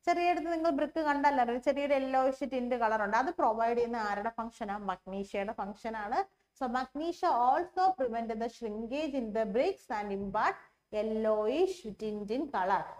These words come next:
അപ്പോ shrinkage prevent ചെയ്യാൻ magnesia help ചെയ്യും. ഒരു ചെറിയൊരു യെല്ലോയിഷ് color ആര് കൊടുക്കും? magnesia provide ചെയ്യും. ഓക്കെ, അത്രയാണ് main ആയിട്ടുള്ള കോൺസ്റ്റുവൻസ്. So ഇത്ര എളുപ്പമാണെന്ന് വിചാരിക്കുന്നു. അപ്പൊ ഇതിന്റെ,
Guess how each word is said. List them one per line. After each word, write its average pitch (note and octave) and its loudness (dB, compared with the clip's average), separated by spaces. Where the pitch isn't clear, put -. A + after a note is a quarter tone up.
അപ്പോ A3 -2
shrinkage C4 0
prevent D#4+ 0
ചെയ്യാൻ C#4+ 0
magnesia A#3+ -4
help A3 -4
ചെയ്യും. C4 0
ഒരു G#3+ -2
ചെറിയൊരു A3+ -2
യെല്ലോയിഷ് G#3 0
color F#3+ 0
ആര് A3 0
കൊടുക്കും? G#3 -2
magnesia G3+ -2
provide E3+ -2
ചെയ്യും. D#3+ -10
ഓക്കെ, F#3+ -8
അത്രയാണ് A3 0
main G3+ -6
ആയിട്ടുള്ള F3 -2
കോൺസ്റ്റുവൻസ്. E3 -6
So D4+ 2
ഇത്ര C4 -2
എളുപ്പമാണെന്ന് A#3 0
വിചാരിക്കുന്നു. A3 -2
അപ്പൊ C#4+ -2
ഇതിന്റെ, A3+ -2